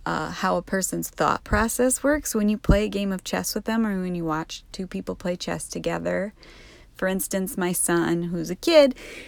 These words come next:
uh, likes to take his queen and go on a rampage and knock as many people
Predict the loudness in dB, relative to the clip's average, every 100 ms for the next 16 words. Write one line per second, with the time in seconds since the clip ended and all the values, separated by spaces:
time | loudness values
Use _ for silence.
0 | -20 -14 -2 0 0 0 -2 -4 -6 -2
1 | -2 0 -2 0 6 8 8 6 2 0
2 | 0 2 2 2 0 -2 0 2 2 0
3 | -2 -2 -2 -6 -4 -2 -2 -2 -2 -2
4 | -2 -2 2 4 2